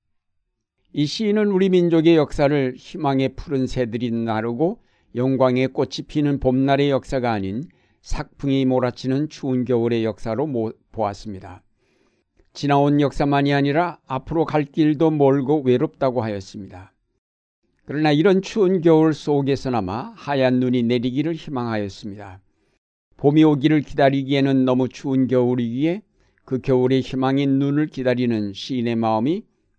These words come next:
너무나 간절하게 표현되어 있습니다. 우린 과거 삼십 년간의 군사정권이란 혹독한 겨울을 지내면서 얼마나 기-,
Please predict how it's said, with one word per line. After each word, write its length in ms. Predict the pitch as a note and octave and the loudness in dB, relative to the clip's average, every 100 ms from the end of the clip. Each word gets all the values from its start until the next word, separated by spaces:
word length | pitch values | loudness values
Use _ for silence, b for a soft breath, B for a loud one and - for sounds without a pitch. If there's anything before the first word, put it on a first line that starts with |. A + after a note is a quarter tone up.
| - | -8
너무나 320 | A#2 A#2 G#2+ | -4 -2 -4
간절하게 640 | G2 G#2+ G#2+ G#2+ G#2 B2+ | -4 -4 -4 -4 -4 -6
표현되어 560 | D#3 - D#3+ C#3 B2 A2+ | -8 -6 -4 0 0 0
있습니다. 540 | G2+ - G2+ E2+ F2 _ _ _ _ _ _ _ _ _ _ _ _ _ _ _ _ - | -4 -10 -16 -16 -18 _ _ _ _ _ _ _ _ _ _ _ _ _ _ _ _ 2
우린 240 | D#3 F#3+ | 2 4
과거 320 | - E3+ F#3+ | 2 2 4
삼십 400 | G#3 E3 E3 G3+ | 2 -2 -4 -2
년간의 440 | F3 E3+ D#3+ E3+ E3 | 0 4 4 4 2
군사정권이란 1040 | C#3 C#3+ D3 C#3 C#3+ C#3 C#3+ C#3 C#3 C3 | 0 0 0 0 -2 -2 0 2 0 0
혹독한 580 | B2 B2+ C3+ - B2 B2 | -4 -8 -10 -6 -4 -2
겨울을 400 | B2 A#2 A#2 G#2+ | -2 -2 -2 -4
지내면서 640 | - A2+ G#2+ G#2 F#2+ G2 E3+ _ _ _ _ _ | -6 -4 -4 -4 -6 -8 -10 _ _ _ _ _
얼마나 340 | A#2 B2 B2+ B2 | -4 0 0 -2
기-, 200 | - | -6